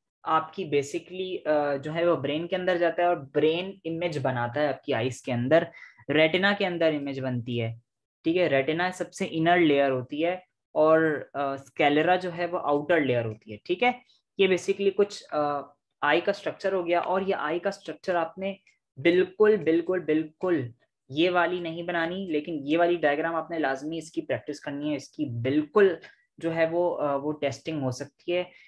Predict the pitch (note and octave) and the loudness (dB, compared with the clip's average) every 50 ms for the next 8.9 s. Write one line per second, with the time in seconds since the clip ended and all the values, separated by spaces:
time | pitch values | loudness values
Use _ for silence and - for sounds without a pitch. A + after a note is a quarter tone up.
0 | _ _ _ - F3 E3+ - - - G#3+ G#3+ G#3 D#3+ D#3+ D#3+ E3+ F#3+ G3 - - | _ _ _ -8 -8 -8 -4 0 4 4 4 4 2 0 2 2 2 0 0 2
1 | G#3 F#3+ G3 G3 - - - _ _ _ - D#3 D#3 D#3 D#3 D#3 - - G3 F#3+ | 4 4 4 2 0 -10 -18 _ _ _ -4 -2 -2 -2 -4 -6 -4 -4 0 0
2 | G3 F#3+ - _ _ _ _ - - - _ _ _ _ - F3 F3+ F#3 F3+ - | 0 -2 -4 _ _ _ _ -12 -12 -12 _ _ _ _ 2 4 4 4 2 -4
3 | - - _ _ D#3+ E3+ F3 F3 F3 F3+ F#3 G3+ A3 A3+ - D#3 D3+ - - _ | -16 -20 _ _ -10 -8 -6 -4 -4 -2 -2 -2 -2 -2 -4 -10 -12 -14 -8 _
4 | G3 F#3+ - - G3 F#3+ - - D3+ E3+ G3 F#3+ - - F#3+ E3+ D#3+ D#3+ D#3+ D#3+ | -8 -6 0 0 0 0 -2 -4 -2 -2 -2 -2 0 2 2 2 2 2 0 2
5 | G3 G#3 A3+ A3+ - _ _ _ _ _ _ _ _ _ - F#3+ F#3+ G#3 G3+ G3 | 2 2 2 0 -8 _ _ _ _ _ _ _ _ _ -8 -2 2 2 2 2
6 | E3+ D#3 D#3+ F3 F#3 G3 G3+ G#3+ G#3 - G3+ F3+ F3 F3 F#3 F#3+ - G3 F#3+ F#3 | 2 2 2 4 4 2 0 -4 -4 -2 0 2 2 2 0 0 -4 -4 -2 0
7 | F#3+ G3 - F3 D#3+ - F#3 F#3 F#3+ F3+ E3+ E3+ F3 F3 E3 D#3 D#3+ E3+ - E3+ | -2 -2 0 -2 -4 -4 -2 -2 -2 0 0 -2 -2 -2 -4 -6 -8 -4 -2 -2
8 | D#3+ D#3+ - - - - _ - D3+ - - F3+ E3+ E3+ E3+ F3 F3 | -2 -2 -4 -12 -14 -14 _ -16 -14 -4 0 2 4 4 4 2 0